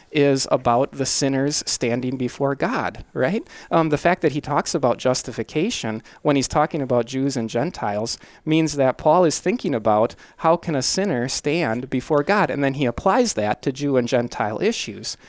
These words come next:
And so I think that when we, uh, frame our interpretation of Paul in terms of how can a sinner stand before God, I don't think that we are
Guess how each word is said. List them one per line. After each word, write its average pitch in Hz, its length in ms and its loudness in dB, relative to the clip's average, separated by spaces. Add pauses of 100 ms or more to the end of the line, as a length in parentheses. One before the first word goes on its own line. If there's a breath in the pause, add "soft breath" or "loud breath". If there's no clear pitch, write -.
(260 loud breath)
And 147 180 0
so 269 400 4
I 196 120 2
think 190 260 -2
that 139 200 4
when 131 360 2
we, 170 360 0 (220 loud breath)
uh, 127 180 4
frame 147 560 -2
our 131 260 4
interpretation 123 840 -2
of 110 140 -6
Paul 110 420 0 (280 loud breath)
in 135 220 2
terms 127 440 -2
of 113 220 2
how 139 200 0
can 131 200 -4
a 110 40 -2
sinner 120 380 -2
stand 131 340 -2
before 113 360 -4
God, 160 360 0 (320 loud breath)
I 196 120 2
don't 247 180 0
think 156 240 -2
that 120 220 0
we 135 240 2
are 113 280 4